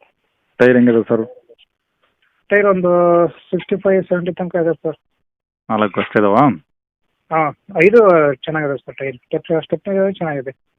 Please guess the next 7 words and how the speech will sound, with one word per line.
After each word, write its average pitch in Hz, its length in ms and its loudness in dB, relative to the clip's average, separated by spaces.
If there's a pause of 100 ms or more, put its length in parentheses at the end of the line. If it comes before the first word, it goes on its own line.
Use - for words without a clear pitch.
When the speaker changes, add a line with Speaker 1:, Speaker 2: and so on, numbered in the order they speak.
(240)
Speaker 1:
ಹಾ. 92 280 -4 (1600)
ಓಕೆ. 95 240 -6 (180)
ಗಾಡಿ 120 360 8
ರೆಕಾರ್ಡ್ಸ್ 117 300 4
ಎಲ್ಲ 135 120 6
ಒರಿಜಿನಲ್ 123 260 6
ಇದಾವಾ? 123 240 8